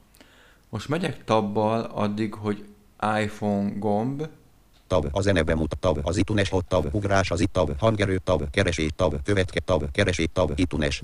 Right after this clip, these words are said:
Speaker 2: tab, iPhone gomb. Aktiválásához nyomja meg a szóköz billentyűt.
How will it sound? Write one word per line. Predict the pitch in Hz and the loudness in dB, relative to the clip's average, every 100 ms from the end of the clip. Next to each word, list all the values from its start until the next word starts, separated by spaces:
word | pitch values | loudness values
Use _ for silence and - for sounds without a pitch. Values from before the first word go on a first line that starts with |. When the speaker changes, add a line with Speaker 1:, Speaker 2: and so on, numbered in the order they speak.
| - | -2
Speaker 2:
tab, | 92 73 | 0 2
iPhone | 90 - 95 85 | 0 0 2 2
gomb. | 73 69 67 67 | 2 0 0 0
Aktiválásához | 104 - 98 95 95 92 95 92 90 | 0 0 0 2 0 0 0 0 0
nyomja | 98 92 87 | 0 2 2
meg | 85 80 | 2 0
a | |
szóköz | 78 80 78 76 | 0 0 0 0
billentyűt. | 73 71 71 71 71 - | 0 0 0 -2 -6 -8